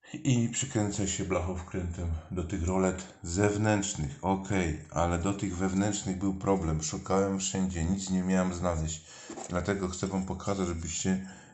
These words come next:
n-, nie martwili się. Trzeba tylko z producentem, albo ten, który po prostu sprzedaje te napędy. To jest taki okrągłe i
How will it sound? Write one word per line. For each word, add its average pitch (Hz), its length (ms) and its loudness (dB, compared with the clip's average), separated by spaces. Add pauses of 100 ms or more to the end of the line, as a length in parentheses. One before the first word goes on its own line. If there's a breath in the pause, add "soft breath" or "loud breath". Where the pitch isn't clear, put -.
(140 loud breath)
n-, - 300 -4 (480)
nie 98 180 6
martwili 95 640 4
się. 113 260 0 (120)
Trzeba 101 180 0
tylko 98 200 -4
z 92 80 -6
producentem, 101 840 0 (440 loud breath)
albo 85 240 0
ten, 104 240 0
który 98 240 2
po 95 140 -2
prostu 98 580 -2 (580 loud breath)
sprzedaje 104 840 2
te 92 140 -2
napędy. 90 760 0 (1500 loud breath)
To 98 100 0
jest 98 200 2
taki 95 480 0 (1800 loud breath)
okrągłe 98 840 0 (1400 loud breath)
i 98 200 6